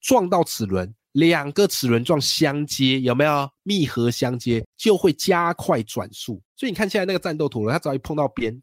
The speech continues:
然后一撞到那个齿轮的边线，它突然就会加速回来撞击，超级帅。我说，哇塞，这个设计好厉害。它让战斗陀螺不再只是打出去就没事了，而是可以在里面加速冲刺，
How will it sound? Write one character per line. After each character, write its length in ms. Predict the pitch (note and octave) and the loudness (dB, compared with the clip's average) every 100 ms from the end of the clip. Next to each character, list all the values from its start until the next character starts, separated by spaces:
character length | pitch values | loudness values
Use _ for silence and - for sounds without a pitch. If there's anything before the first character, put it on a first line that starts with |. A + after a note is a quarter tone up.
| - | -4
然 140 | C3 | -2
后 60 | D#3 | -2
一 80 | E3 | -4
撞 260 | - F#3+ | 0 0
到 140 | D3+ D3+ | 2 2
那 140 | D3+ | 2
个 100 | C#3+ | -2
齿 240 | - - G#2 | -4 -6 -4
轮 220 | G2+ G#2+ | -4 0
的 200 | A#2 G2+ _ - | 0 0 _ -2
边 200 | D3+ D3+ | 0 2
线， 300 | - D3 F#2 _ | 2 0 -2 _
它 100 | - G#3 | -6 -4
突 200 | A#3 G3 | 0 0
然 100 | C3 | 2
就 80 | |
会 60 | D#3+ | -2
加 260 | - D3+ E3 | -2 -2 0
速 200 | - D3 | 0 0
回 160 | G#2+ | 0
来 100 | G#2 | -2
撞 260 | A2 C#3 G2+ | -2 -2 -4
击， 240 | - G2+ - - | -10 -14 -16 -8
超 420 | - - G3+ A3+ | -4 -2 2 2
级 160 | D3+ | 0
帅。 280 | D3+ - E3+ | -6 -4 -2
我 100 | A#2 | -2
说， 140 | E3+ G#3 | -2 0
哇 100 | E3 | -2
塞， 160 | F#3 | -4
这 100 | - | -8
个 80 | - | -6
设 200 | - G3+ | 0 2
计 120 | - | 2
好 320 | D3+ A#2 A2+ B2 | 0 2 2 2
厉 200 | F3 C3 | 0 -2
害。 240 | C3 G2+ _ - | -4 -8 _ -2
它 140 | B3+ | 2
让 180 | C#4 A#3+ | 2 2
战 220 | C#4 A3+ | 0 2
斗 160 | A3 F#3+ | 4 4
陀 180 | C#3+ | 4
螺 80 | C#3+ | 2
不 160 | C3 D3+ | 2 0
再 180 | D#3+ D3+ | 2 2
只 140 | A#2 | 0
是 100 | D3+ | -6
打 240 | - A#2+ A#2+ | -2 -2 -2
出 140 | C#3+ | -4
去 140 | D3+ | -4
就 100 | D#3 | -2
没 200 | C#3 G2+ | -2 -4
事 220 | G#2 - A2 | -6 -4 -4
了， 140 | F2+ - - | -4 -10 -2
而 220 | C#3+ F#3+ | 2 4
是 220 | - G#3 | 2 -2
可 160 | - D#3+ | -2 0
以 80 | A#2+ | 0
在 180 | F3 | 0
里 140 | C3 G2 | -2 -2
面 180 | A#2+ B2 | -2 0
加 240 | C3+ B2 | 0 -2
速 220 | - C3+ | -2 -4
冲 260 | G2+ G#2 G#2+ | -4 -8 -10
刺， 220 | - G#2+ | -10 -12